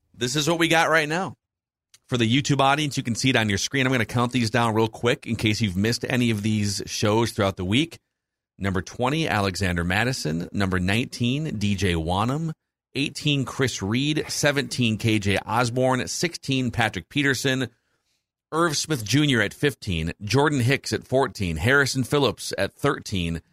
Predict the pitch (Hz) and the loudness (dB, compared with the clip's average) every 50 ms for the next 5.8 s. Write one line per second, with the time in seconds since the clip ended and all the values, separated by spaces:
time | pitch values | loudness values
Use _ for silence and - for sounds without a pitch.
0 | _ _ - - 120 123 139 143 147 147 - 127 131 135 135 135 131 117 - - | _ _ -6 0 2 2 2 2 2 0 2 2 4 4 2 2 0 0 0 0
1 | 113 107 - - 127 135 147 131 - - - - 147 156 156 110 104 90 - - | 0 -2 -2 0 0 0 0 0 -2 -6 -6 -2 -2 0 0 0 -2 -4 -4 -6
2 | - 104 104 104 107 107 107 107 107 101 - - - - 117 110 98 98 85 85 | -6 -4 -2 -2 0 0 0 0 0 0 -2 -6 -4 -2 0 0 0 0 -2 -2
3 | 95 113 117 98 85 82 85 - 156 - 180 170 - 175 165 - 131 127 120 110 | 0 0 0 0 0 -2 -4 -4 -4 -4 -2 -2 0 0 0 2 2 0 2 0
4 | 80 101 107 - - 104 87 80 - - - 98 95 87 85 - - - - 85 | 0 -2 -2 0 -2 -2 -2 -2 -6 -6 -4 -2 -2 -2 -2 -4 -6 -6 -6 -4
5 | 80 80 80 - - 107 98 82 78 78 - 78 69 53 50 | -4 -4 -6 -8 -10 -10 -6 -4 -2 -2 -2 -2 -2 -4 -6